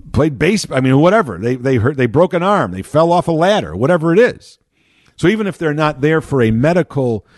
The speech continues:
emergency or some kind of infirmity that, you know, in-, internal, um, a younger person could be there just as much as an older person who might have some kind of a,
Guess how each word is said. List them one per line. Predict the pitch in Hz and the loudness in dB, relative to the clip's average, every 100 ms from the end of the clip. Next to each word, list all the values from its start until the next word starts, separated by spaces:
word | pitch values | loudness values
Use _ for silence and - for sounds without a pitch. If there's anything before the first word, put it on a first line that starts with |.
| - - - - | -20 -20 -20 -4
emergency | 127 123 139 190 151 160 120 - 113 95 92 127 | 0 2 4 2 0 -6 -6 -10 -10 -8 -6 -6
or | 143 113 | -4 -6
some | - 156 | 0 0
kind | 135 143 127 | 0 0 0
of | |
infirmity | 113 101 - - 185 202 156 107 101 | 0 -4 -4 0 2 2 2 2 2
that, | 110 104 | 2 0
you | 117 | 2
know, | 107 | 2
in-, | 110 110 - | 2 0 -2
internal, | - 113 - - 156 175 80 82 104 _ _ _ _ - - - - - | -2 -2 -2 0 0 0 -4 -8 -12 _ _ _ _ -20 -20 -20 -20 -6
um, | - 120 120 123 120 123 - _ _ _ _ | 0 2 2 0 -2 -6 -12 _ _ _ _
a | 127 | 0
younger | 123 156 190 | 2 2 2
person | 180 165 175 151 | 0 0 0 -2
could | 151 | 0
be | 156 | 2
there | 156 165 | 2 0
just | 131 160 175 | 0 -2 -2
as | 147 | 0
much | 160 156 | -2 -2
as | 139 | -4
an | 156 | -2
older | 175 170 | -2 -2
person | - 78 - - | -2 -6 -6 -4
who | 85 | 0
might | 104 107 107 | 2 2 0
have | 113 139 110 | 0 0 -4
some | - 90 | -6 -6
kind | - 92 | -4 -4
of | 80 73 | -4 -4
a, | 73 | -8